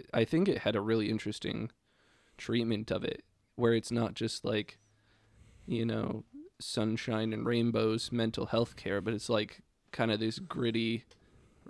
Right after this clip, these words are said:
reality that life sucks, and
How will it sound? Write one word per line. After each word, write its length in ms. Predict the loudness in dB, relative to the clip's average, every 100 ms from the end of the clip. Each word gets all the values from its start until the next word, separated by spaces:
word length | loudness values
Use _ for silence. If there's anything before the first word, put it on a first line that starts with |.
| -20 _
reality 1000 | -12 -6 0 2 4 4 2 2 -2 -8 -12 _ _ _ _ _ _ -6
that 220 | -4 -4 -8 -2
life 340 | 2 2 0
sucks, 460 | -4 -2 -4 -4 -6
and 200 | -6